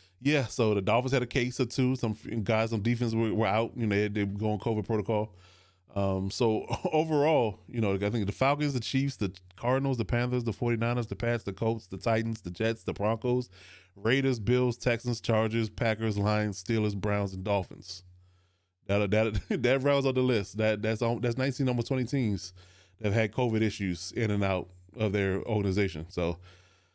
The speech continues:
oh man, it's rough. We're, we going into week eleven, man. <laughs> Let's just pray we make it. Let's just pray we make it. Oh man, it was rough, man. It's rough.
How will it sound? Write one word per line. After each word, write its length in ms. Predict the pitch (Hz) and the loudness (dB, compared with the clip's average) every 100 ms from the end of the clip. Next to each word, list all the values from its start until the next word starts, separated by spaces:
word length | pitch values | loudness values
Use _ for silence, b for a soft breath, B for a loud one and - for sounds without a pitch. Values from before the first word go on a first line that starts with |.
| b _ _ _ - | b _ _ _ 0
oh 200 | 135 131 | 2 2
man, 280 | 113 104 90 - | 0 -2 -4 -4
it's 160 | 117 | -2
rough. 300 | 107 110 98 107 | 2 2 0 -2
We're, 260 | 107 147 | 0 2
we 180 | 151 156 | 0 0
going 240 | 139 190 | 2 2
into 140 | 208 190 | 0 0
week 160 | 202 | 2
eleven, 320 | 185 180 123 113 | 4 4 2 0
man. 280 | 110 113 - | 0 0 -2
<laughs> 40 | |
Let's 200 | 156 139 | -4 -2
just 180 | 151 131 | -2 -4
pray 220 | - 151 | -2 0
we 140 | 135 127 | 2 2
make 240 | 120 101 | 2 0
it. 100 | 85 - 107 | -6 -14 -6
Let's 260 | 101 110 | 0 0
just 180 | 131 113 | 0 -2
pray 220 | 120 110 | 0 2
we 140 | 110 104 | 2 2
make 260 | 98 92 | 0 0
it. 140 | 80 - b b b b b - | -6 -10 b b b b b -2
Oh 180 | 110 98 | 0 2
man, 340 | 98 98 90 | 0 0 0
it 60 | 113 | 0
was 100 | 107 | 0
rough, 300 | 113 110 95 | 0 0 -4
man. 220 | 92 85 | -10 -12
It's 80 | - | -10
rough. 240 | 104 104 | -4 -4